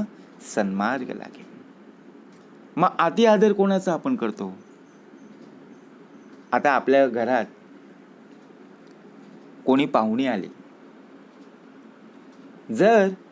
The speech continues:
आपल्या घरामध्ये कोणी पाहुणे आले आणि त्यांना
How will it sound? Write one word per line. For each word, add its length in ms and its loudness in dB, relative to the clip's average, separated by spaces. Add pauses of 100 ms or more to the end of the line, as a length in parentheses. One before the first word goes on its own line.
(200)
आपल्या 300 4
घरामध्ये 440 4
कोणी 220 2
पाहुणे 400 2
आले 440 0 (1000)
आणि 140 2
त्यांना 360 2